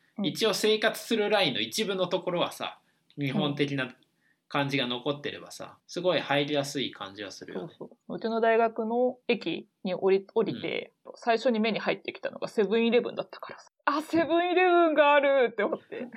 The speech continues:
Speaker 2: <laughs>
Speaker 1: まあもちろんね、中とかは日本のものとは違うけどさ、
Speaker 2: うん。
Speaker 1: このセブンイレブンっていう響きを聞いただけでの安心感というか。
Speaker 2: 確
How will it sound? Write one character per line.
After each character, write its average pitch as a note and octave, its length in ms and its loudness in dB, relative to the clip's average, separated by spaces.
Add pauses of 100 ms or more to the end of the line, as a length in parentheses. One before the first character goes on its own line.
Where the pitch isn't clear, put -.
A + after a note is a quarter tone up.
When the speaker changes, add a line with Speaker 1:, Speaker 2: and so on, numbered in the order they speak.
Speaker 2:
<laughs> - 200 -6
Speaker 1:
ま A#3+ 60 8
あ A#3 40 4
も A3+ 140 4
ち F#4+ 140 0
ろ D#4 120 6
ん G3 60 -2
ね、 F#3 120 2
中 A3 280 0
と - 100 0
か A#3 260 2
は G#3 420 2 (160)
日 A3+ 80 0
本 B3+ 160 2
の A3+ 100 0
も A3+ 120 -2
の B3 100 2
と A#3+ 80 -4
は - 60 -4
違 - 160 -2
う F#3 100 2
け - 80 -6
ど - 80 -10
さ、 - 140 -20
Speaker 2:
う - 40 -2 (180)
ん。 - 40 -16
Speaker 1:
こ - 100 0
の F3+ 120 -4
セ C#4 120 6
ブ C#4+ 140 4
ン D4+ 80 4
イ - 20 2
レ D#4+ 120 6
ブ B3+ 120 4
ン G3+ 40 4
っ G3+ 40 -2
て G3 80 0
い F3 80 0
う F#3 40 2
響 A3+ 260 -4
き A#3+ 80 0
を F#3 100 2
聞 G#3+ 180 -6
い G#3 40 -4
た A3 260 6
だ G#3 180 2
け A#3 160 2
で F#3 120 2
の E3 160 -2
安 F#3 180 0
心 F#3 180 -8
感 G2+ 200 -8
と A2+ 100 -14
い A2+ 100 -12
う - 40 -20
か。 - 180 -16
Speaker 2:
確 C3 140 0